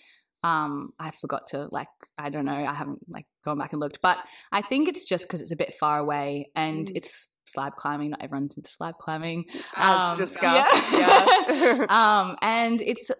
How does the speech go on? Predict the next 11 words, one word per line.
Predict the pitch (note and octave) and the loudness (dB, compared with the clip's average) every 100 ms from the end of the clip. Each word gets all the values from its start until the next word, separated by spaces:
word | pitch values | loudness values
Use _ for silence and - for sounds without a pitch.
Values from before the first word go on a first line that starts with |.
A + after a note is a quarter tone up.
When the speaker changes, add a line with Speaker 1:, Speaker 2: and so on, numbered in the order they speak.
| - | -2
Speaker 1:
you | C#4+ | 0
know, | A3 D#3+ E3 E3+ E3+ _ _ | 2 2 0 -2 -6 _ _
I | F#3+ A3 | -2 0
think | C4 | -2
it's | C4+ | -2
just | G#3+ | -6
one | F3+ E3 | -4 -4
of | |
those | D#3 D#3 | -4 -6
places | - D3+ D3 - D3 D3 | -8 -6 -4 -6 -10 -6
where | C#3+ C#3+ C#3+ C#3+ | -6 -4 -4 -6